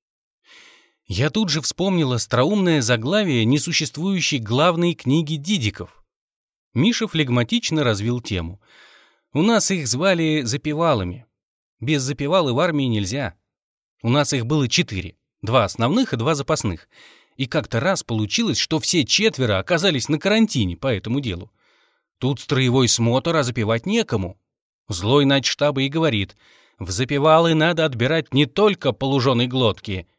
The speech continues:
но и по исправной попке.'» В следующий раз попали мы в частный сектор на посёлке Чкаловском.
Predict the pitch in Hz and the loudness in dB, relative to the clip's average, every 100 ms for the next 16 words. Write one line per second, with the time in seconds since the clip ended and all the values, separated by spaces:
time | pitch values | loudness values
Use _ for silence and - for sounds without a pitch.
0 | _ 131 214 180 - 143 135 - 147 175 | _ 0 2 2 0 -2 -2 2 2 4
1 | 196 - 117 110 - 117 107 - _ _ | 0 2 2 2 0 -2 -2 -6 _ _
2 | _ _ _ _ _ _ _ _ - - | _ _ _ _ _ _ _ _ -6 0
3 | 160 185 175 123 139 180 - 131 127 175 | 2 2 2 2 2 2 0 0 0 2
4 | 160 151 - 160 147 - 110 95 214 226 | 2 2 0 -2 -2 0 0 0 -2 -2
5 | - 160 151 127 107 170 175 - 151 - | -2 0 0 0 0 0 -4 -4 -6 -2
6 | 156 131 87 - - 73 | 2 2 0 -8 -14 -18